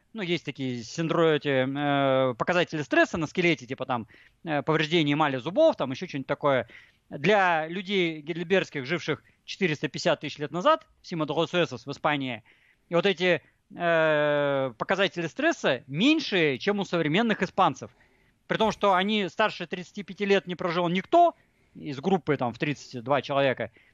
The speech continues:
но, тем не менее, как бы, зато хорошо жили. То есть вот свои там тридцать лет они жили чудесно, и у них все было прекрасно.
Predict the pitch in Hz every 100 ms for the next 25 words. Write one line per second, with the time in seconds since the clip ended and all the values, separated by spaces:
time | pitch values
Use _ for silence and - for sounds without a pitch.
0 | _ 240 330 302 277 277 254 240 226 208
1 | 196 156 - - - 165 156 165 156 240
2 | 370 349 294 262 277 240 233 214 185 -
3 | 175 156 185 - 208 233 208 190 226 -
4 | 269 269 170 185 170 180 143 127 - 202
5 | 240 - 156 151 160 160 160 139 120 131
6 | 135 139 -